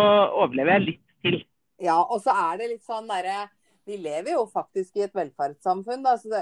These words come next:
Speaker 2: jeg jo kjenner på det at nå skulle jeg gjerne ha ordnet en del ting, liksom. Det begynner å bli en stund siden, du, for du driver jo alltid og ordner noe. Det er ikke det at man bare går og shopper. "Å, jeg skulle så gjerne hatt meg en ny genser", går og kjøper gen-, man går jo ikke sånn og vindusshopper hele tiden. Det er jo faktisk fordi man har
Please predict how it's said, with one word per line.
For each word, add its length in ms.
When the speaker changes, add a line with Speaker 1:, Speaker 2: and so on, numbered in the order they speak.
Speaker 2:
jeg 240
jo 100
kjenner 400
på 100
det 120
at 120
nå 220
skulle 200
jeg 40
gjerne 200
ha 100
ordnet 400
en 100
del 180
ting, 220
liksom. 300
Det 100
begynner 220
å 60
bli 100
en 60
stund 300
siden, 260
du, 280
for 120
du 100
driver 400
jo 140
alltid 320
og 180
ordner 240
noe. 140
Det 100
er 80
ikke 100
det 140
at 80
man 140
bare 260
går 160
og 80
shopper. 400
"Å, 60
jeg 160
skulle 180
så 80
gjerne 220
hatt 100
meg 140
en 80
ny 160
genser", 580
går 160
og 80
kjøper 300
gen-, 560
man 200
går 140
jo 80
ikke 100
sånn 160
og 80
vindusshopper 840
hele 160
tiden. 180
Det 80
er 100
jo 140
faktisk 360
fordi 200
man 240
har 240